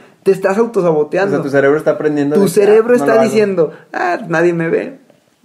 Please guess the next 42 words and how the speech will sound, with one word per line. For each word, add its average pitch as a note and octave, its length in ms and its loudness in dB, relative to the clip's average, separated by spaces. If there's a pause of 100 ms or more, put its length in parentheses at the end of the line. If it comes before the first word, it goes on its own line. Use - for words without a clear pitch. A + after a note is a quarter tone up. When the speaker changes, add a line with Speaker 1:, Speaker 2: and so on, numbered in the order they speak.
(140)
Speaker 2:
No C#3 160 -6
lo B2+ 180 -4
hago. C3 180 -6
Speaker 1:
No D3 100 0
lo D3+ 100 2
hago. A2 320 -2 (220)
Nadie F3 300 -2
me F3+ 140 -4
ve, G3 320 -2
lo D#3 140 0
hago D#3+ 280 0
a D3+ 60 -2
medias. G#2 520 -10
Al C#3 140 -6
cabo, D#2 380 -2 (320)
con, C3+ 540 -14
con C3+ 160 -18
que B2+ 100 -12
esté C3 200 -8
esto D#3 220 -10
ya D3+ 340 -8
la, C3 180 -8
lo C3 200 -8
cumplo, B2 400 -10
lo A2+ 120 -12
aviento. A#2 300 -14 (360)
"Ah, E3 160 -14
nadie D#3+ 280 -4
me E3 140 -6
ve, E3+ 380 -6
chin D#3+ 200 -12
marín". C3+ 280 -12 (580)
Pero F3 340 2 (160)
tú, A3 360 2
o D3 80 -6
sea, E3 200 -2
tu E3+ 100 -4
subconsciente, E3 840 -2 (360)
acuérdate F#3+ 680 0
que E3+ 180 0
el D3 100 -4
subconsciente D#3 880 -6